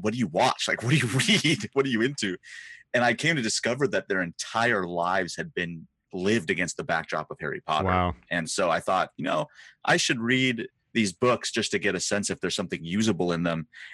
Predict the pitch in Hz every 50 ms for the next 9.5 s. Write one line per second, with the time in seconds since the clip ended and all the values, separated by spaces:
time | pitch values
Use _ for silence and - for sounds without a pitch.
0 | - - 147 151 - - 190 240 214 147 127 127 131 131 117 107 95 90 85 -
1 | - 98 92 85 - 104 110 131 113 98 98 98 90 95 82 85 92 101 107 90
2 | 92 80 - - - - - 92 90 95 95 87 80 - - 85 78 - 82 80
3 | 78 78 76 78 80 78 73 71 - - _ _ _ _ _ _ _ _ _ _
4 | _ _ - - 92 87 87 82 98 87 - - 87 85 - - - - - -
5 | - 90 90 - - 78 64 82 82 78 73 - - _ _ _ _ _ _ _
6 | _ _ _ - - 104 - - - 87 78 65 64 65 57 50 50 50 - -
7 | - _ - 110 - - 190 - - - - 117 104 87 73 - - 123 120 -
8 | - - - - - _ 92 87 - - - - - - - - - 98 95 92
9 | 90 92 92 92 87 87 82 80 80